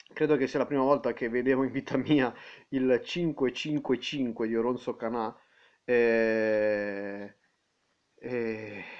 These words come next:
e niente, e cosa potevo dire? E, insomma, cinque cinque cinque perché veramente questi giocavano con cinque difensori, cinque centrocampisti, zero attaccanti, no? E quando attaccavano i cinque centrocampisti venivano in attacco, <laughs> quindi veramente, cioè,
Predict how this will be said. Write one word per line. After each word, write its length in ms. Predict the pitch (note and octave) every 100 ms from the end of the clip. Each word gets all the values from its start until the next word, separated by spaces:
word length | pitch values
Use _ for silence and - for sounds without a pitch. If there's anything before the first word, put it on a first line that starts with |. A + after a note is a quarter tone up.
| - - - _ _ _ -
e 120 | C3
niente, 600 | A#2+ A2 G#2+ - G#2+ G#2+ _ _ _ _ -
e 160 | - A#2+
cosa 240 | D3 C3+
potevo 320 | A#2+ B2 A#2+ A2+
dire? 280 | A2 C#3 - _ - - _
E, 760 | B2 A#2+ A#2+ A#2 A#2 G#2 F#2+ F2 - - - -
insomma, 420 | - A#2+ G#2 G2 - - - - -
cinque 240 | C#3+ C#3
cinque 260 | - D3+ D#3+
cinque 300 | D#3 E3 C#3
perché 240 | A2 G#2+
veramente 320 | G#2 A2 B2
questi 200 | A2+ A2+
giocavano 260 | G#2+ F#2 G#2
con 80 | G2+
cinque 260 | B2+ B2
difensori, 380 | A#2 A#2+ A#2 A2+
cinque 200 | B2+ A#2
centrocampisti, 680 | A2+ A#2 A#2+ A#2 B2+ A#2 A2+
zero 160 | A2 F#2+
attaccanti, 560 | B2+ - G2+ - - -
no? 260 | A2+ C3+ - - -
E 480 | - B2+ A#2 A#2 A2+
quando 220 | A#2 C3+ C3+
attaccavano 720 | D#3 - C3 B2+ C3 C#3+ C#3+
i 40 |
cinque 240 | B2+ B2+ B2
centrocampisti 600 | B2 B2 B2+ A#2 B2 C3+
venivano 240 | A#2+ A2+
in 80 | G#2
attacco, 640 | - - F#2+ - - C3+
<laughs> 80 | C3
quindi 240 | C#3+ C3+ C3
veramente, 500 | G#2+ G2 A2+ G2+ E2
cioè, 200 | F#2+